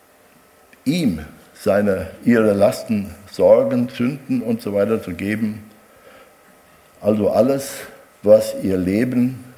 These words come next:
beschwert, bei ihm abzuladen. Und diese Einladung Jesu gilt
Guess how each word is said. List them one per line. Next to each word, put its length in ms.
beschwert, 580
bei 140
ihm 420
abzuladen. 800
Und 220
diese 240
Einladung 580
Jesu 540
gilt 280